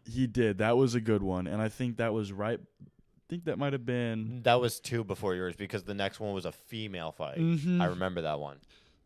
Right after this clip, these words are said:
Speaker 1: So they were starting to get finishes, but, like, none of the finishes had been, like, exciting. And, like, I'm, was the only person on the card from Little Elm.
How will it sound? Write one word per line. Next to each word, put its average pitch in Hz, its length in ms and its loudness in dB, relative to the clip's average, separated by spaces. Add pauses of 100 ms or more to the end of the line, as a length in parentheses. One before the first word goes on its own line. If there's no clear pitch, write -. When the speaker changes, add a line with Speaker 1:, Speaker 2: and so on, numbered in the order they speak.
(180)
Speaker 1:
So 135 400 4
they 135 140 4
were 160 240 2
starting 170 360 0
to 185 60 0
get 170 160 0
finishes, 156 560 0
but, 123 220 -6
like, 104 160 -2
none 127 160 4
of 139 60 4
the 131 80 2
finishes 120 480 -4
had 107 120 -8
been, 107 160 -4
like, 104 160 -8
exciting. 90 680 -10
And, 110 120 -4
like, 107 160 -4
I'm, 120 440 0 (320)
was - 160 -4
the 107 140 -4
only 117 220 2
person 107 380 0
on 101 200 2
the 98 60 0
card 92 400 -2
from 90 240 -6
Little 92 240 0
Elm. 120 280 0